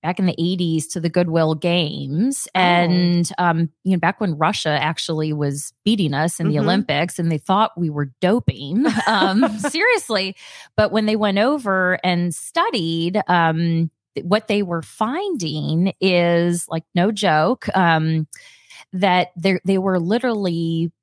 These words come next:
Speaker 1: pulling their athletes off the, on the back of a truck up a
Speaker 2: Oh, good
Speaker 1: hill
Speaker 2: grief.
Speaker 1: to simulate
Speaker 2: Mm-hmm.
Speaker 1: the form and how you needed to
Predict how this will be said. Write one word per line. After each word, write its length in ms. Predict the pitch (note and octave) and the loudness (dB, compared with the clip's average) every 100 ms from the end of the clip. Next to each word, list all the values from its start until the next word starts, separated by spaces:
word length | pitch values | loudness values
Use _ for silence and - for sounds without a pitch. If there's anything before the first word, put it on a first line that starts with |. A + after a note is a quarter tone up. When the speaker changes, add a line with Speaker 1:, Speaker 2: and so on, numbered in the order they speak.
| _ | _
Speaker 1:
pulling 640 | - - D#4 C4+ D#3+ D#3 D#3+ | -2 0 0 2 0 -2 0
their 220 | E3+ - | 0 2
athletes 680 | F#3+ G#3+ - D#3+ D#3+ E3+ - | 0 0 -4 -4 -4 -8 -4
off 200 | E3 F3+ - | 0 0 -2
the, 120 | E3+ - | -4 -2
on 220 | F3 G3+ | 0 0
the 60 | |
back 320 | E3+ D#3+ F3 E3 | 2 2 0 -2
of 60 | |
a 60 | D#3 | -6
truck 680 | - - D4 C#4 - - - - | -4 -2 2 2 0 -8 -12 -2
up 140 | F#3+ - | 0 0
a 40 | |
Speaker 2:
Oh, 20 | |
good 40 | D#3+ - | -4 -2
Speaker 1:
hill 440 | - E4+ D3 D3 F#3 - | 0 2 2 0 -2 -8
Speaker 2:
grief. 340 | E3+ G#3+ F#3+ | -10 -8 -8
Speaker 1:
to 140 | - A3 | -6 -6
simulate 960 | - - D#4+ G4+ D4 F3+ D#3+ D#3 E3 | -6 -6 -4 0 2 2 2 2 0
Speaker 2:
Mm-hmm. 120 | C4+ F3+ | -2 -2
Speaker 1:
the 100 | F3+ | -4
form 600 | - - E4+ B3+ G3 F#3+ | -4 -2 2 2 2 0
and 80 | E3+ | -2
how 220 | - G#3+ | 0 0
you 200 | A3 G3+ | 0 0
needed 440 | F#3+ G3+ F#3 E3 | 0 0 -2 -2
to 140 | - | -4